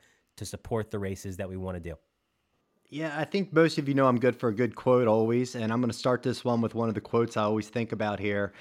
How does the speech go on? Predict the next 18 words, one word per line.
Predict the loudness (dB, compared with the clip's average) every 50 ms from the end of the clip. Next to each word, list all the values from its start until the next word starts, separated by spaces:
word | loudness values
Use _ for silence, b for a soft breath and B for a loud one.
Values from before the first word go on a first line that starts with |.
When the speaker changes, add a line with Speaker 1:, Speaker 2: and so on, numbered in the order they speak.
| B B B B
Speaker 2:
Um, | 0 2 2 2 2 2
Speaker 1:
Yeah, | 0 0 0
hit | -2 -2 -2
us. | 0 0
Speaker 2:
"If | 0 0
you | 4 6
don't | 8 8 8 6
schedule | 4 2 2 2 4 4 4 4 4
a | 4
rest | 4 4 2 2 0 0
day, | 2 4 4 4
your | 4 2
body | 0 2 0 0 0 0 -2
will | -4
schedule | -6 -8 -6 -6 -6 -4 -2 -2 -2 0
one | 0 -2 -2 -4
for | -6 -8 -6 -6 -4 -4
you." | -4 -6 -6 -8